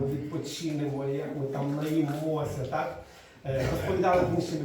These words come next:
людям, у нас таке запрошення, ну, ми круті і так далі, так?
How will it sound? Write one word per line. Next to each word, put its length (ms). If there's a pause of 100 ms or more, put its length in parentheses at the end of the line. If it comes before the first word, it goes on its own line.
людям, 300
у 20
нас 140
таке 200
запрошення, 840 (120)
ну, 160 (540)
ми 100
круті 680 (440)
і 40
так 220
далі, 340
так? 240